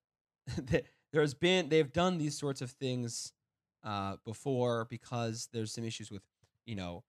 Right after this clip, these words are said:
ground instability. And look, mining is an expen-, is like a, i-, is, is, is something that really has to deal with all these sorts of, I don't know, mining issues. There's geological issues, and now there's these,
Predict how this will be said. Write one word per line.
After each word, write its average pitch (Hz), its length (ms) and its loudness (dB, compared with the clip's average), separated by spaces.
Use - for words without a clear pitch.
ground 175 280 8
instability. 127 840 -2
And - 120 -6
look, 202 260 -2
mining 156 340 2
is 127 120 -2
an 123 60 -4
expen-, - 380 -8
is 113 160 -8
like 104 200 -8
a, 90 280 -8
i-, 113 160 -4
is, 104 320 -4
is, 107 180 -8
is 117 140 -8
something 110 200 -8
that 104 100 -6
really 104 400 -6
has 110 200 -6
to 98 80 -12
deal 110 400 -4
with 104 220 -4
all 107 120 -6
these 101 180 -10
sorts 101 180 -14
of, 92 160 -12
I 156 60 -8
don't 143 100 -2
know, 104 80 -4
mining 131 460 -2
issues. 127 680 -2
There's 101 200 -8
geological 123 720 -2
issues, 113 420 -6
and 110 60 -8
now 107 140 -4
there's 104 240 -6
these, 98 320 -12